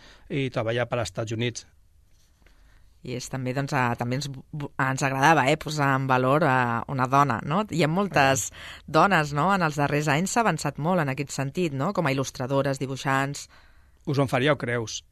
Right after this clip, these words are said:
Speaker 1: Quan es va fundar l'escola, o quan jo vaig ser alumne de l'escola de Barcelona,
Speaker 2: Sí.
Speaker 1: el tant per cent de, d'alumnat femení
Speaker 2: Mhm.
Speaker 1: no era baix, era baixíssim. Diríem que era quasi anecdòtic.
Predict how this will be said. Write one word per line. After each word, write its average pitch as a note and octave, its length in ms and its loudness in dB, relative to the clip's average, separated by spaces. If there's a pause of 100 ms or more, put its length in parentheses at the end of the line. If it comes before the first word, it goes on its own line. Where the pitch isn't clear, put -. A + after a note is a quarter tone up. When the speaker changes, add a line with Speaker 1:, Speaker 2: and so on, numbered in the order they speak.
(120)
Speaker 1:
Quan B2 200 -4
es A#2 140 -4
va C3+ 100 2
fundar F#3+ 320 2
l'escola, C#3 580 0
o B2+ 80 -6
quan A#2 240 -10
jo A#2+ 100 -8
vaig D3 140 0
ser C#3+ 140 -2
alumne C3+ 220 -2
de B2 80 -2
l'escola B2+ 280 -4
de B2 40 -2
Barcelona, B2+ 600 -4
Speaker 2:
Sí. D#3+ 320 -12 (400)
Speaker 1:
el A#2 160 -4
tant C3 200 -2
per E3 120 4
cent D3 380 4
de, C3 120 2 (260)
d'alumnat B2 420 -2
femení C#3 460 -2
Speaker 2:
Mhm. D3+ 400 -14
Speaker 1:
no C#3+ 280 4
era D#3+ 140 6
baix, B2+ 420 -2
era D3 180 -4
baixíssim. B2+ 600 -6 (460)
Diríem C#3+ 440 2
que D3+ 120 0
era D#3 440 4 (320)
quasi C3 200 -2
anecdòtic. B2 520 -2